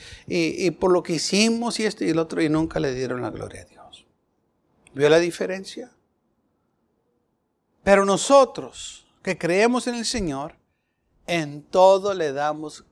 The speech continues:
gracias a Dios. Porque sabemos que Él está en control. Aleluya. Y lamentablemente en esta semana que viene de Acción de Gracia, muchos no saben por qué se están juntando, por, por qué tenemos un día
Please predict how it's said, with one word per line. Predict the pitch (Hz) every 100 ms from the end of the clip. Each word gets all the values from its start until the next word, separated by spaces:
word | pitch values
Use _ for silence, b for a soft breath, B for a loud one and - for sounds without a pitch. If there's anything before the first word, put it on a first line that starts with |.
| _
gracias | 143 120 - - - -
a | -
Dios. | - - - - - - _ _ _ _ _ _ _ _ _ _
Porque | - 165 180
sabemos | 185 165 175 190 190 180 -
que | 151 151
Él | 151
está | 147 - 135 135
en | 127
control. | - 117 107 - 107 90 - - - - - - _ _ _ _ _ _ _
Aleluya. | - 113 110 110 151
Y | 160
lamentablemente | 151 143 139 180 190 190 202 202 202 190
en | 165
esta | 170 - 202
semana | 175 156 175
que | 170 156
viene | 156 175
de |
Acción | 165 - 165
de | 165
Gracia, | 156 147 - 165 - B B B B _ _ _ -
muchos | 165 170 185
no | 170 170
saben | - 165 190 156 127 - -
por | - 143 127
qué | - 147 151
se | 160
están | 139 - 143
juntando, | 131 147 135 147 151 151
por, | - 147 -
por | - 156
qué | 151
tenemos | 151 160 160 165 -
un | 160 147
día | 156 160 143 -